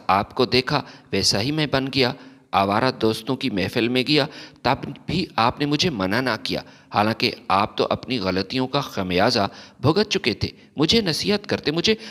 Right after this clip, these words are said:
غلط لوگوں کی محفلوں سے بچاتے، لیکن آپ نے ایسا نہ کیا۔ زندگی کے آخری ایام میں بھی اس نے عیاشی نہیں چھوڑی تھی، حتیٰ کہ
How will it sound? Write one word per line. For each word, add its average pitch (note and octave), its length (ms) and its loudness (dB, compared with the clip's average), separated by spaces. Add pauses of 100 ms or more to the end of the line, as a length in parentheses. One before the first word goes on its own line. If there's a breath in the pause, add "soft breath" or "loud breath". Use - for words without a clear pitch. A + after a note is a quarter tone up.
(140 loud breath)
غلط C3 340 2
لوگوں C#3+ 320 4
کی E3 140 -4
محفلوں A#2+ 400 -2
سے G#3 120 -4
بچاتے، C3+ 460 2 (540 loud breath)
لیکن A2 260 0
آپ A#2 240 2
نے B2+ 100 2
ایسا B2+ 220 0
نہ C3+ 100 0 (120)
کیا۔ D2+ 180 -4 (540 soft breath)
زندگی D3+ 500 2
کے E3+ 160 0 (100)
آخری A#2 480 0
ایام G2 380 2
میں A#2 160 -2
بھی G#2 300 -2 (400 loud breath)
اس - 200 0
نے A#2+ 140 2 (100)
عیاشی G2+ 420 2
نہیں B2+ 260 0
چھوڑی F#2+ 280 2
تھی، F#2 200 -8 (360 loud breath)
حتیٰ - 340 -2
کہ A#2 140 0